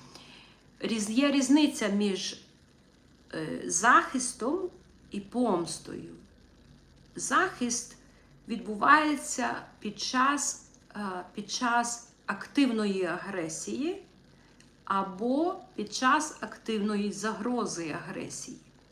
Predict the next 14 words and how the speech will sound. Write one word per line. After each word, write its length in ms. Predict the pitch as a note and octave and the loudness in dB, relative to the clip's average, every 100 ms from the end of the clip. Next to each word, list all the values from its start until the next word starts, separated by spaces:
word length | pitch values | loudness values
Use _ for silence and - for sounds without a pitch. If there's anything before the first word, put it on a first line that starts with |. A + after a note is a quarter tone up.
| - - - - - - - - | -20 -20 -20 -20 -20 -20 -20 -18
Помста 560 | - F4+ G#4+ A4 - D4 | 0 2 4 2 4 2
відбувається, 680 | A#3+ G3 A3+ D4 F#4 - B3+ | 2 0 2 6 6 4 -2
коли 320 | - A#3+ D#4+ | -2 2 2
вже 240 | C#4+ C#4 | 2 -2
твій 280 | C4+ A#3+ A#3 | -2 -4 -4
ворог, 720 | G3 B3 D#4 D4+ C#4 B3+ - | -4 4 4 6 2 0 -10
е, 260 | - - G#3 | -14 -12 -10
в 320 | - - - | -10 -14 -6
твоїх 360 | B3 A#3+ B3+ B3 | 0 0 0 -2
руках, 500 | B3+ G#3+ D#3+ C#3 - | -4 0 0 0 -6
та, 80 | - | 0
голодний, 960 | - C#3+ F#3+ A3+ D4+ C#4 C4 A#3+ A#3 G#3 - - - - - | 0 2 0 2 4 4 4 4 0 -8 -14 -20 -20 -20 -10
холодний, 880 | G#3+ G3 B3+ D4 B3+ C4 B3+ A#3+ - - - - - - - | 0 2 6 6 6 4 4 0 -6 -14 -20 -20 -20 -20 -12
а, 380 | - G3+ F#3 F3+ | -6 -4 -2 -4